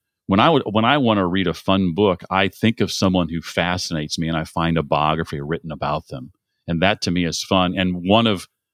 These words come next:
my, the most enjoyable ways for me to consume a biography is to listen to it. I'm reading, uh, Matthew McConaughey's, uh, it's not a biography, it's a memoir. I'm reading, reading his book right now, and listening to him read it to me has, has been a lot of fun.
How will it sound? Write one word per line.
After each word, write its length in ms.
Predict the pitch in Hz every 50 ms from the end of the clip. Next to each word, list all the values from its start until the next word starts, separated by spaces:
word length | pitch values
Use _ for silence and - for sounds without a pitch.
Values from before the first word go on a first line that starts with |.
| _ _
my, 140 | 104 104 104 -
the 160 | - 110 98 98
most 240 | 104 110 107 -
enjoyable 460 | 95 90 78 98 104 104 98 104 98 95
ways 240 | 95 98 104 -
for 120 | - - 87
me 160 | 85 92 101
to 200 | - - - 82
consume 720 | - - 87 80 78 - - - - 82 82 90 104 117
a 40 | 123
biography 540 | 120 131 123 120 127 127 135 135 - 131 127 -
is 140 | 92 85 -
to 200 | - - 92 80
listen 580 | 80 78 78 78 87 85 - - 82 73 67 - _ _ _ _ _ _
to 180 | - - 73 71
it. 220 | 65 _ _ - _ _ _ _ _ _ _ _ _ _ _ - _ _ -
I'm 160 | 82 82 85
reading, 320 | 92 85 85 82 80 82 82
uh, 80 | 80
Matthew 360 | 78 80 85 85 85 - 90 78
McConaughey's, 840 | 76 - - 82 82 82 78 73 73 71 71 71 69 - - -
uh, 160 | 80 76 69 69 - _
it's 140 | - - -
not 100 | 76 71
a 20 | 67
biography, 340 | 69 67 73 71 69 - -
it's 60 | -
a 20 | 73
memoir. 380 | 71 82 76 69 65 65 71 - _ _ _ _ _ _ _ _ _ _ -
I'm 140 | 80 78 78
reading, 180 | 98 92 - -
reading 240 | 92 101 95 82 -
his 200 | - 107 101 90
book 220 | - - 92 85 - -
right 140 | 82 82
now, 200 | 78 82 80 80
and 100 | 80 76
listening 420 | 85 82 92 98 - - 95 82 76
to 60 | 78
him 180 | 76 80 73 73
read 140 | 80 80 73
it 120 | 71 -
to 160 | - - 85
me 140 | 76 69 67 69
has, 160 | 69 - -
has 140 | 78 - -
been 120 | 80 76
a 60 | 73
lot 120 | 71 67 64
of 40 | -
fun. 200 | _ 76 67